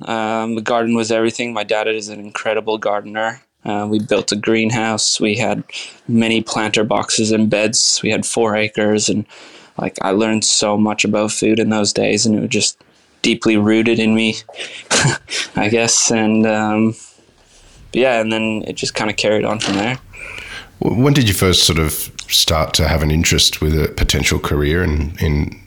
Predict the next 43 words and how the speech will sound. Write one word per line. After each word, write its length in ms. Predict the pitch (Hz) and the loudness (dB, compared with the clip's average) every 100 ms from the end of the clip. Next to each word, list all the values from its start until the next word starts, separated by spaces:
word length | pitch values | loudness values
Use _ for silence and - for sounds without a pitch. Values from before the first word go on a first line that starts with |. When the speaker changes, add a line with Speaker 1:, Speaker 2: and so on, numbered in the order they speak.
| - | -14
Speaker 2:
hospitality? 640 | - 73 - - 73 73 80 - - - | -6 -4 -4 -4 -2 -2 -6 -10 -12 0
Speaker 1:
<laughs> 360 | 170 - 160 - | 0 2 -2 2
I'll 140 | 127 | 4
be 120 | 147 | 4
honest, 360 | 117 127 - 110 | 4 2 -4 -4
um, 400 | 110 107 110 117 - - - - | -2 -2 -4 -8 -14 -20 -16 -4
I 80 | 120 | 0
wanted 240 | 131 131 | 2 2
to 80 | 123 | 2
be 140 | 120 | 2
a 240 | 117 113 110 _ | 2 2 -2 _
pro, 260 | - 127 117 | -6 -2 0
like, 160 | 113 107 | -2 -4
sport 380 | - 127 127 | -4 0 0
was 180 | 107 120 | 0 -2
such 180 | 127 120 | -2 -2
a 60 | 117 | 0
massive 500 | 113 110 110 113 - | 0 -2 -6 -10 -6
part 200 | 120 113 | -4 -2
of 60 | |
my 120 | 117 | -2
life, 800 | 113 113 110 - - - - - | 0 0 0 -4 -10 -6 -6 -6
<laughs> 420 | 123 - - - - | -6 -6 -14 -12 -4
and 100 | 113 | -2
I 40 | |
wanted 220 | 120 127 | 0 0
to 60 | 127 | 0
be 120 | 127 | 2
a 80 | 123 | 0
pro 260 | 120 131 123 | 2 0 0
snowboarder, 720 | 120 123 120 117 113 110 113 - - - | 0 -2 0 0 0 -2 -4 -20 -20 -12
so 200 | - 113 | -4 -4
I 60 | |
could, 240 | 110 117 113 | 0 0 2
uh, 120 | 113 - - | 2 2 2
<laughs> 160 | - | 2
yeah, 340 | - 170 190 139 277 294 254 | 2 2 0 0 -4 -4 -6
so 220 | - - | -4 0
I 120 | 120 117 | 2 4
would 160 | 123 | 2
work 380 | 123 123 143 147 | 2 2 2 2
at 140 | 135 | 0
night 460 | 104 117 107 120 - | 0 0 0 -2 -4